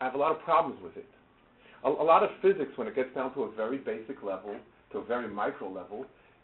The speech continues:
it doesn't really make sense. So somebody will say, "Well, the sun doesn't exist because it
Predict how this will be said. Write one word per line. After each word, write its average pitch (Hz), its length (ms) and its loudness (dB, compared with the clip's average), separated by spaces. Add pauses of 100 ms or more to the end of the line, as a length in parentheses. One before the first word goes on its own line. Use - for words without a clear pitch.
(120)
it 160 160 -6
doesn't 247 280 4
really 190 200 -6
make 156 180 -8 (200)
sense. 131 200 -2 (1300)
So 160 200 -2
somebody 196 300 0
will 165 140 -8
say, 170 120 -4
"Well, 240 240 6 (300)
the 165 180 -6
sun 202 180 2
doesn't 175 200 2
exist - 380 -4
because 143 220 -6
it 156 80 -8